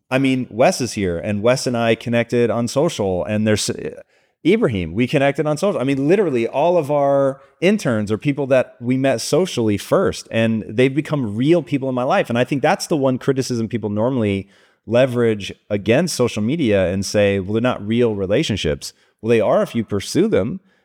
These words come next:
And so, like, to me, the, the amount that it's given me is tremendous.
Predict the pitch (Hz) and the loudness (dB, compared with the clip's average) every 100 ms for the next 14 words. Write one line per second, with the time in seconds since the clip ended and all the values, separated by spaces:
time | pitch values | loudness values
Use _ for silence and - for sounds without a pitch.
0 | - 117 120 117 131 120 120 117 117 - | -4 0 0 0 2 4 4 2 0 -4
1 | 113 117 - - 120 135 214 175 110 113 | -2 -2 -2 -4 -2 0 2 2 2 0
2 | 107 - - 110 113 107 117 156 196 156 | -2 -6 -12 -2 0 0 0 0 0 0
3 | 123 - 101 90 110 123 170 175 196 214 | 0 -2 -8 -2 2 2 2 0 0 -2
4 | - 113 104 98 - _ _ _ _ - | -2 0 2 0 -8 _ _ _ _ -8
5 | - - - 101 104 113 110 113 117 98 | -8 -6 -8 -4 0 0 2 2 2 0
6 | 67 - - | -4 -6 -10